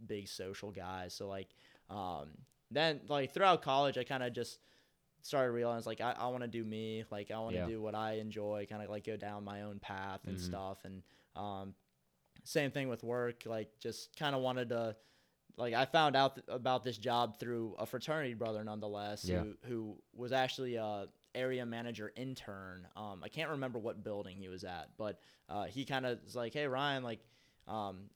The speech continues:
Speaker 1: I interned with Amazon for this job, and honestly, I think you would be a pretty good fit for it." So he was the whole reason that I even, um,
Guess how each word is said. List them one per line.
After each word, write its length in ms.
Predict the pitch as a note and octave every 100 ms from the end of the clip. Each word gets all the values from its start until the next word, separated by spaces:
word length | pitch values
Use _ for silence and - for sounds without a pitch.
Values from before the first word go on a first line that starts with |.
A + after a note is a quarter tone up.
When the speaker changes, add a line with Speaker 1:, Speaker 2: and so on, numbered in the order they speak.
| -
Speaker 1:
I 140 | B2+
interned 720 | C3 A#2+ D3 D3 C3 B2+ A#2+
with 140 | A2+ A#2
Amazon 520 | A#2 A#2 A2 G#2+ G#2+
for 120 | A2
this 160 | G#2+ G#2+
job, 320 | - G2+ G2+
and 100 | G#2+
honestly, 400 | G#2 A2+ G#2+ A2+
I 60 | G#2
think 240 | A2+ A2
you 80 | A2+
would 160 | G#2+ G#2+
be 300 | G#2+ G2+ F#2+
a 60 | -
pretty 180 | A2+ G#2+
good 160 | G#2 F#2+
fit 180 | A2
for 200 | - G2+
it." 80 | F#2
So 120 | - F#2
he 120 | A#2+
was 140 | A#2+
the 160 | G#2 F#2
whole 200 | G#2 G2+
reason 380 | G2+ G2 F#2+ G2+
that 240 | F#2 F#2 - -
I 100 | G2+
even, 400 | G2 F2+ F#2 F2+ _ _ _ _
um, 420 | - D#2+ C2 C#2